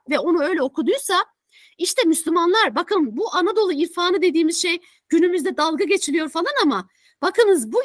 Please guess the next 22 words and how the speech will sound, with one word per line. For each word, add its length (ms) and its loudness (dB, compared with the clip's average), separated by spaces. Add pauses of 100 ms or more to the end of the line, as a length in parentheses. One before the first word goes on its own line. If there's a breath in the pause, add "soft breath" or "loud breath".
insanlar 560 2 (240)
çocuğu 440 -2
doğduğunda 720 0 (240 soft breath)
neden 340 2
mevlüt 300 -2
okurlar 480 -2
diyor. 260 -4 (260)
Ya 160 2 (140)
bunun 300 0
için 200 -2
işte. 420 -6
Diyor 280 4
ki, 220 0 (300 soft breath)
"Allah'ım 480 2
sıkıntı 440 0
gösterdiğinde, 840 0 (260 soft breath)
ya 100 2 (140)
Rabbi 460 -2
bu 140 0
mevlitle 680 0 (400)
Allah'ım 600 0
genişlet." 600 2